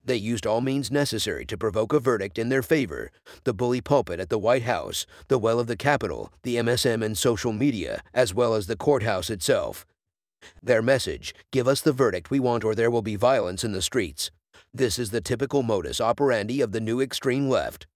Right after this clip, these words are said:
Try to convince, try to legislate it, try to command it, try to censor it. Go to court, and if all else fails, send in the brown-shirted thugs to intimidate anyone that dares speak out against the accepted narrative.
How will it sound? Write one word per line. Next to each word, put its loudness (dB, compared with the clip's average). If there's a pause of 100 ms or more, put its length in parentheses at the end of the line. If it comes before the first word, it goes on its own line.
(220)
Try 4
to -2
convince, -4 (160)
try 4
to 0
legislate 0
it, -14 (140)
try 4
to 0
command 2
it, -12 (160)
try 4
to -2
censor 0
it. -10 (400)
Go 2
to -2
court, -6 (160)
and 0
if 2
all 4
else 2
fails, -4
send 0
in 0
the 0
brown-shirted 0
thugs 2
to -2
intimidate 0
anyone -2
that -2
dares 0
speak -2
out 6
against -4
the -2
accepted 0
narrative. 0